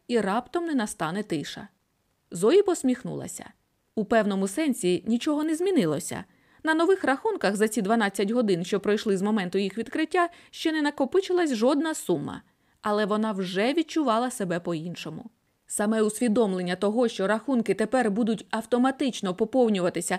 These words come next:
самі собою місяць за місяцем, рік за роком, змусило хвилювання, з яким вона жила в фоновому режимі,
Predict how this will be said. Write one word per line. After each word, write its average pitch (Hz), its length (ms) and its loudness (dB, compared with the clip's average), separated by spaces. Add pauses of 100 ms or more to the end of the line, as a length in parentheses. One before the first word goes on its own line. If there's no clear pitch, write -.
(140)
самі 233 340 2
собою 208 580 2 (200)
місяць 294 360 -2
за 311 100 0
місяцем, 196 560 -2 (140)
рік 269 260 2
за 320 200 4
роком, 185 420 0 (260)
змусило 190 520 2
хвилювання, 190 640 2
з 170 40 -6
яким 202 240 0
вона 208 220 0
жила 220 280 2
в 196 40 -2
фоновому 196 560 2
режимі, 208 500 2